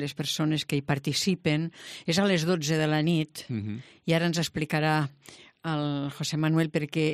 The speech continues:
Speaker 1: ell és de la Germandat del Crist de l'Agonia, que és los que organitzen aquesta processó,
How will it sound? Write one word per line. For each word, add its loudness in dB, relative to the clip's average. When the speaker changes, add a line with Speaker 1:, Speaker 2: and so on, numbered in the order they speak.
Speaker 1:
ell 2
és 0
de 0
la 2
Germandat 4
del 0
Crist 0
de 0
l'Agonia, 4
que -4
és -4
los -2
que -4
organitzen 2
aquesta 0
processó, -4